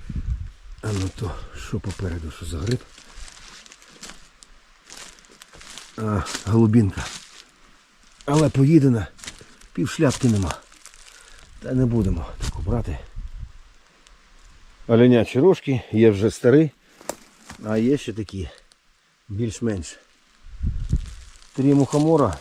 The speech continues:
червоних, може білий тут. Треба подивитися. А в тебе що? Голубінка. Ну, голубінку ми також тут бачили.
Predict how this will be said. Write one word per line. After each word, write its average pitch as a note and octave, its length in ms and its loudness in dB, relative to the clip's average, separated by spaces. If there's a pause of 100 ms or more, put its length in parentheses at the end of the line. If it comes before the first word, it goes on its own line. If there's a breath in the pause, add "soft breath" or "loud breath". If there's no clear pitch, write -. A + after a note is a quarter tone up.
червоних, G2 500 -2
може G2+ 220 -2
білий A#2+ 340 2
тут. G#2+ 140 -6 (1700)
Треба F#2+ 180 -4
подивитися. G2 680 -4 (2250)
А C3+ 80 2
в C3 60 2
тебе F#3+ 260 6
що? F3 240 4 (3250)
Голубінка. A#2 560 4
Ну, D3+ 100 0
голубінку C#3+ 500 2
ми B2 120 4
також A2 320 -4
тут F#2 120 -8
бачили. G2 420 -2